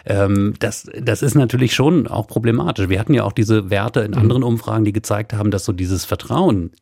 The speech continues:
Speaker 1: dass, ähm, das demokratische
Speaker 2: Mhm.
Speaker 1: System, äh, so funktionsfähig ist und, äh, so die Probleme löst, dass das ja auch massiv gesunken ist.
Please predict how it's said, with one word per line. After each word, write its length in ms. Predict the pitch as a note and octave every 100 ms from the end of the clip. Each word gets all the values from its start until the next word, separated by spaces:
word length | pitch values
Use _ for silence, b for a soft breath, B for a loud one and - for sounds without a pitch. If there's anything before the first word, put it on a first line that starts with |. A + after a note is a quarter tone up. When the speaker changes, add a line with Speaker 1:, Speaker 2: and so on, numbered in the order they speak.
| _
Speaker 1:
dass, 400 | - G#2+ - - -
ähm, 480 | G#2 G2 G2+ G2 F2
das 260 | - - -
demokratische 640 | - G2 - - D3 B2+ A2
Speaker 2:
Mhm. 40 |
Speaker 1:
System, 580 | G#2+ - - D#3 C3+ A2
äh, 60 | C2 C2
so 520 | - C3 A2+ G2+ B2
funktionsfähig 840 | A#2+ A2+ G#2+ B2+ C#3 - - A#2+ A2+
ist 200 | A#2+ A2+
und, 180 | A2+ A2
äh, 140 | -
so 160 | A2 A2
die 100 | A#2
Probleme 460 | - G#2 G2 C#3 A#2
löst, 240 | F#2+ -
dass 80 | -
das 160 | A#2
ja 120 | - -
auch 140 | C#3
massiv 300 | G2+ A2+ G#2+
gesunken 400 | G#2+ B2+ E3+ F2+
ist. 220 | E2+ -